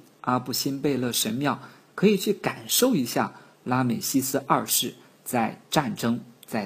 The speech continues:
打仗时候英勇勃发的那种状态。其实这是我们讲到的第一个和打仗有关系的话题。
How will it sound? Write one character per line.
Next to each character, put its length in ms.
打 240
仗 240
时 180
候 260
英 280
勇 140
勃 180
发 240
的 160
那 160
种 180
状 240
态。 180
其 140
实 340
这 140
是 80
我 80
们 160
讲 220
到 160
的 80
第 240
一 60
个 160
和 140
打 200
仗 180
有 80
关 260
系 260
的 200
话 280
题。 220